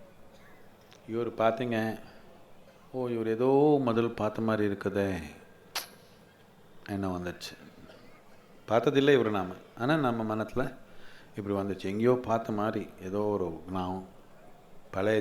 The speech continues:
ஜென்மத்து ஞாபகம் வந்துருச்சு. இது உங்களுக்கு கல்யாணம் ஆயிருந்தா நல்லா புரிஞ்சிருக்கும். கல்யாணம் ஆயிருந்தா எங்கேயோ போய் யாரோ ஒருத்தர் பார்த்து, "ஐயோ, இவர் பார்த்தோம், ஏதோ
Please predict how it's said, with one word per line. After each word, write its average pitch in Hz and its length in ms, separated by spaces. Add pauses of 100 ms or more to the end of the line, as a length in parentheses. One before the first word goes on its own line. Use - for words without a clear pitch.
ஜென்மத்து 107 440 (100)
ஞாபகம் 107 280 (320)
வந்துருச்சு. 95 400 (2250)
இது 123 120
உங்களுக்கு 110 280
கல்யாணம் 120 340
ஆயிருந்தா 107 260 (240)
நல்லா 110 140 (120)
புரிஞ்சிருக்கும். 101 500 (2000)
கல்யாணம் 127 420
ஆயிருந்தா 117 360 (160)
எங்கேயோ 120 240 (160)
போய் 117 160
யாரோ 110 240
ஒருத்தர் 113 300
பார்த்து, 101 280 (580)
"ஐயோ, 120 140 (120)
இவர் 107 140 (140)
பார்த்தோம், 120 340 (100)
ஏதோ 117 180